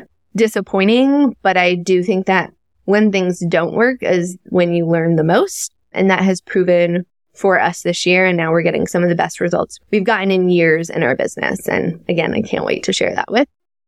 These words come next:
our Powered by Passive Academy students once we have a little bit more data from it. So let me know if this was helpful. If you have some big aha moments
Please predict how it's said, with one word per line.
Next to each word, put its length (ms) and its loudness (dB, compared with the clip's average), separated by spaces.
our 100 2
Powered 280 2
by 100 2
Passive 300 0
Academy 400 2
students 440 2
once 420 0
we 120 2
have 260 0
a 60 0
little 280 4
bit 160 2
more 200 4
data 440 2
from 180 0
it. 260 -4
So 340 0
let 180 2
me 120 2
know 300 4
if 220 0
this 180 -2
was 160 -2
helpful. 720 2
If 140 0
you 160 2
have 280 2
some 240 2
big 440 0
aha 400 2
moments 720 2